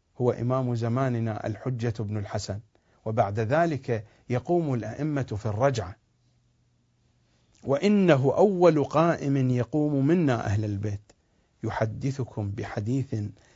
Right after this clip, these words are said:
لا تحتملونه فتخرجون عليه. ولماذا لا يحتمل الحديث؟ لا يحتمل الحديث لعدم التسليم، حينما لا تكون العقول والقلوب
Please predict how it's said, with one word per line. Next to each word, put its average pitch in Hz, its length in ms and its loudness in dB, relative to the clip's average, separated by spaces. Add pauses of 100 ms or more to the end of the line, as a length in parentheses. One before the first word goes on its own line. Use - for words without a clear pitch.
(160)
لا 165 240 4
تحتملونه 107 840 -4 (1500)
فتخرجون 156 800 -2
عليه. 104 580 -4 (1700)
ولماذا 196 520 6
لا 127 120 6
يحتمل 123 460 0
الحديث؟ 95 460 -8 (240)
لا 131 120 2
يحتمل 127 480 -2
الحديث 113 520 -8
لعدم 135 400 -4
التسليم، 104 600 -6 (880)
حينما 120 460 -2
لا 165 160 -4
تكون 127 440 -6
العقول 101 600 -4 (640)
والقلوب 117 600 -2